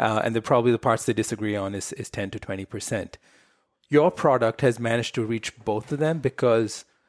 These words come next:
as we said before, you were able to create an ingredient list that is unbelievably clean, um, free of additives, free of sugar. As you said, everyone seems to be moving away from, um,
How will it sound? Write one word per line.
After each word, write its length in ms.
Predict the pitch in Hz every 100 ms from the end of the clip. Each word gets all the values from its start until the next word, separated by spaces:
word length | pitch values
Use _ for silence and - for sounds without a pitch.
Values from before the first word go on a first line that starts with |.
| _ -
as 180 | - 113
we 100 | 117
said 240 | - 131 113
before, 480 | 110 - 131 123 113
you 160 | 117
were 120 | 113 117
able 280 | 120 117 117
to 80 | 110
create 400 | - 107 107 - 117
an 500 | 107 101 98 107 - _ -
ingredient 640 | 127 113 107 123 185 -
list 400 | 107 101 - -
that 360 | 139 110 113 107
is 400 | 107 101 95 - _ _ _ -
unbelievably 800 | 156 180 123 107 101 95 90 95
clean, 380 | - - 95 69 - _ _ _ _ _
um, 500 | - 104 98 95 92 -
free 220 | - 147
of 80 | 151
additives, 440 | 127 120 120 120
free 180 | - 123
of 100 | 123
sugar. 420 | - 123 113 110 - _ _ _ _
As 360 | - 120 113 - 127
you 140 | 117
said, 400 | - 131 107 87 _ -
everyone 380 | 117 110 117 107
seems 220 | - 113 -
to 80 |
be 80 | 107
moving 300 | 104 104 104
away 320 | 104 98 101
from, 560 | 107 - 104 101 95 95 _ - - _
um, 680 | - 98 95 92 90 90 87